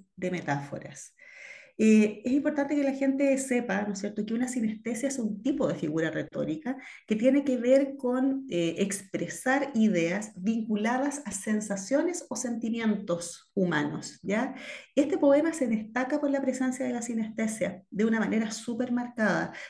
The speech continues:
Todo lo que ella va refiriendo dentro del texto tiene que ver con generar sensaciones en el lector,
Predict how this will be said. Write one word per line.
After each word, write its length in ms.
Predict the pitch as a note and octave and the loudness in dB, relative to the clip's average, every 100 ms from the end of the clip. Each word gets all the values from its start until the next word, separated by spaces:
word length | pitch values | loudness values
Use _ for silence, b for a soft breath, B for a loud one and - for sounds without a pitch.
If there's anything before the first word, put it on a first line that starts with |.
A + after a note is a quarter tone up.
| B | B
Todo 260 | C4 C#4+ D#4+ | 6 6 6
lo 120 | D#4+ | 2
que 240 | B3+ C4 | 2 2
ella 240 | C4 C4+ B3+ | 2 0 -2
va 340 | G#3 D#3 - B B B - | -2 -4 -6 B B B 0
refiriendo 680 | F#3+ F#3+ F3+ D4+ D4+ F#3 | 0 2 2 4 4 4
dentro 320 | F3+ F3+ F#3 F3 | 2 -2 -2 -2
del 180 | F3 | -2
texto 480 | - E3+ - - A3+ | -6 -8 -10 -12 -8
tiene 260 | A3+ A#3+ B3+ | -4 0 0
que 140 | A#3 | 0
ver 160 | A3 A3+ | -2 0
con 220 | B3+ A3+ | -2 -2
generar 540 | G#3+ F#3+ F3 A3+ E4 - | -2 -2 -2 -2 -2 -6
sensaciones 1080 | - A#3+ A3+ A3 G#3 - C#4 C#4+ G3 A3+ - | -8 -6 -6 -6 -8 -4 0 2 2 0 0
en 140 | A3+ A3 | 4 4
el 180 | G#3+ | 4
lector, 480 | F#3+ E3+ - D3+ D3 | 2 -2 -2 -2 -2